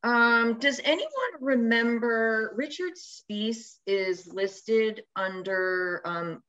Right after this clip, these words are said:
the people present by video conference for the land, res-,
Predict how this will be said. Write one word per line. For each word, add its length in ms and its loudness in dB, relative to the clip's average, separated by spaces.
the 60 -4
people 340 -4
present 480 -2
by 160 0
video 360 0
conference 800 -6
for 220 -2
the 100 -4
land, 540 -4
res-, 280 -2